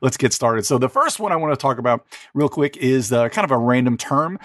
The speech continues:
This is kind of a meeple. Now, uh, meeples are basically your little wooden people. Now, according to lore, this was, this name came up by Allison Hansel back in two thousand when she was talking about her little people in Carcassonne. Uh, she said, uh, talking about our my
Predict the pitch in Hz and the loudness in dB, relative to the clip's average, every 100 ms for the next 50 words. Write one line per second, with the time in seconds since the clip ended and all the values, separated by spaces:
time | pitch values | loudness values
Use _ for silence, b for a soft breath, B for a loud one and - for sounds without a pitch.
0 | B B 165 151 - 147 127 117 113 135 | B B -4 -4 -2 -2 2 2 2 0
1 | - 95 92 113 113 110 117 117 104 101 | -2 -6 0 2 2 2 0 0 0 -2
2 | 131 247 247 208 175 160 214 269 226 208 | -2 -2 0 -2 0 0 -2 -8 -6 -4
3 | 156 180 160 131 139 135 135 B B 113 | 0 0 0 0 2 0 -2 B B -2
4 | 135 131 123 - - 120 113 92 180 156 | 0 0 0 -4 -2 -2 -2 -6 -2 -2
5 | - 330 302 160 143 156 151 147 156 139 | 0 -4 0 2 4 2 2 -2 0 0
6 | - 202 - 180 180 170 175 160 151 - | 0 -4 -2 0 0 -2 -2 2 0 -2
7 | B B - 127 127 202 - 202 180 131 | B B 0 0 2 2 0 -2 -4 -2
8 | 175 170 131 104 120 143 143 117 - 151 | 0 0 0 2 0 0 -2 -4 -2 -4
9 | - 123 117 123 110 B B B 143 - | -2 0 2 0 -2 B B B 0 2
10 | 131 - 208 214 180 143 147 120 131 135 | 0 0 -2 0 -4 0 0 2 0 0
11 | 127 - 151 135 123 117 107 - - 135 | -2 -4 -2 0 0 0 0 -2 0 0
12 | - 107 - 98 82 82 B B B 110 | 0 -2 0 -2 -4 -10 B B B -2
13 | 104 101 107 - 127 120 113 113 113 - | 0 0 -2 -2 0 2 2 0 -4 -12
14 | _ - 147 139 139 120 123 120 110 123 | _ -6 -4 -2 -2 0 2 0 0 0
15 | 131 | 2